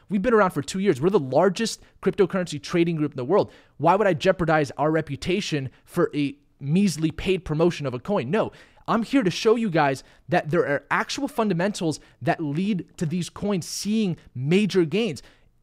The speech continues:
B N B in two thousand and eighteen was the one coin I talked about as being the best coin to invest in for two thousand eighteen during that whole bear market. And guess what? It was the number one coin of two thousand and eighteen. Why did I assume it was gonna be B N B?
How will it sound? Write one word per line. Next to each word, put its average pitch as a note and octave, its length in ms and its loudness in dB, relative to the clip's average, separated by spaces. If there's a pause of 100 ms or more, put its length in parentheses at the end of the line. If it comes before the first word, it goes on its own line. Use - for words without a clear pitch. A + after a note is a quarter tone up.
(200)
B A3 180 2
N C4 120 2
B A3+ 180 0
in F#3+ 80 0
two A3 140 -4
thousand G3+ 340 4
and G3+ 100 0
eighteen G#3 400 0
was D#3 180 0
the D3+ 60 -2
one D#3+ 280 2
coin G#3+ 240 0
I E3 80 0
talked - 340 0
about D#3 260 2
as C3+ 120 -2
being F3 420 -4 (200)
the D3+ 80 0
best E3+ 420 0
coin F#3+ 220 -4
to F#3 80 -2
invest E3+ 360 -2
in D#3+ 60 -4
for C#3+ 100 -6
two E3+ 160 -6
thousand E3 320 0
eighteen E3 300 -2
during E3 180 -2
that - 120 -4
whole G#3+ 260 2
bear A3+ 280 6
market. F#3+ 460 4 (420)
And F#3+ 160 2
guess A3 240 4
what? A#3+ 160 4
It D#3+ 140 -8
was E3+ 280 4
the F3+ 80 0
number E3+ 220 2
one D#3+ 140 2
coin D#3+ 220 -4
of C3+ 40 -12
two E3 100 -10
thousand D3 320 -2
and C#3+ 120 -6
eighteen. D#3 380 -6 (240)
Why D#3+ 240 2
did A3 120 4
I G3+ 100 4
assume G3+ 340 -2
it F#3+ 80 0
was F3+ 100 -4
gonna F3+ 140 -2
be F#3 100 -2
B F3+ 140 -2
N F#3+ 80 -2
B? B3+ 260 0